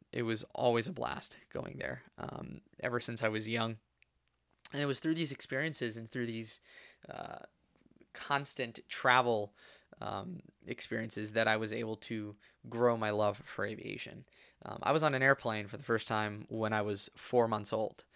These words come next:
Uh, so <laughs> not, not many people can say that, but, um, it was something that I definitely fell in love with. I just always loved the idea of being able to fly.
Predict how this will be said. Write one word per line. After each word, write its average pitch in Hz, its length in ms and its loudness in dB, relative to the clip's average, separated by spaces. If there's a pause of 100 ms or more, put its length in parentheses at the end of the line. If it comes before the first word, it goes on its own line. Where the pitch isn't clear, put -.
(400)
Uh, - 220 -8
so - 240 0 (340)
<laughs> - 360 -12
not, 123 180 4
not 143 160 8
many 143 160 6
people 135 220 4
can 123 100 4
say 120 200 8
that, 101 260 4 (300)
but, 117 380 4
um, 113 480 2
it 127 100 2
was 123 160 4
something 127 580 2 (100)
that 110 340 4
I 117 120 4
definitely 113 580 -2
fell 110 300 2
in 107 80 -4
love 107 180 0
with. 104 300 0
I 113 120 2
just 110 300 -4
always 117 380 4
loved 107 240 2
the 110 160 -2
idea 107 360 0
of 110 160 -4
being 107 220 -4
able 107 160 -2
to 110 80 -6
fly. 110 500 0